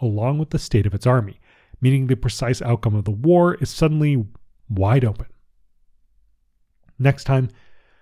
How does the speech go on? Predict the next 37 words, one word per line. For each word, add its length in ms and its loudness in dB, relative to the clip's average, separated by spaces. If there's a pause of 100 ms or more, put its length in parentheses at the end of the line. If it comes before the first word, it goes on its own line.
(140)
we'll 100 2
cover 280 2
a 60 2
little 220 0
more 180 4
of 60 -2
the 80 2
war 320 2
on 100 0
the 60 -2
seas, 520 -8 (280)
what's 180 2
been 140 -2
happening 420 -4
with 80 -4
the 80 -8
siege 240 -4
of 100 -6
Adrianople, 800 -2 (360)
Bulgarian 420 0
fighting 340 -2
along 260 0
the 100 0
northern 300 -2
Aegean 440 -8
coast, 420 0 (340)
a 180 4 (180)
proclamation 640 -2
of 80 -2
independence, 680 -6 (600)
and 360 0 (140)
the 140 2
arrival 680 0
of 120 -6
an 80 -2
armistice. 680 -10 (1120)
But 220 -4